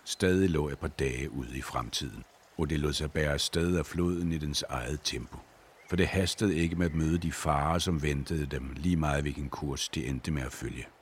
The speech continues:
Aragorn lod dem drive med strømmen, som de havde lyst til,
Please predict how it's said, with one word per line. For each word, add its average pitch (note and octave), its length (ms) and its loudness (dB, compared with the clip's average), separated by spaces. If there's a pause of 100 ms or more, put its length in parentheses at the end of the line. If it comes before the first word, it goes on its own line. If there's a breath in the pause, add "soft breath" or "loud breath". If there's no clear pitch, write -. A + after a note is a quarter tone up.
(1600)
Aragorn E2+ 520 4
lod D2+ 200 2
dem C#2+ 140 -2
drive D#2+ 320 2
med D#2 100 2
strømmen, F2 560 2
som D#2+ 160 -2
de D2 100 -2
havde C#2 180 -4
lyst F2+ 300 0
til, F#2 160 0